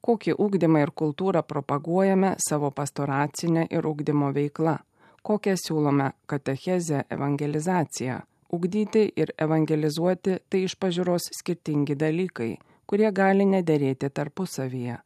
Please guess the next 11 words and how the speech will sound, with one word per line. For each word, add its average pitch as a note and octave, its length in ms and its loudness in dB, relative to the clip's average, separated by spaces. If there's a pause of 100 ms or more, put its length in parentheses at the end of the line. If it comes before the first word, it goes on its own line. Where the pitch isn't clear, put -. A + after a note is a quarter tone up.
(120)
Išties, F3 680 0
jie E3 160 2
dažnai E3 460 2
vienas D3 340 4
kitą C#3+ 300 -4
ignoruoja, D#3 800 2
tačiau D3 260 -2
praktikoje E3+ 800 0
jie D#3+ 180 2
dirba D#3 460 2
bendradarbiaudami E3+ 1120 2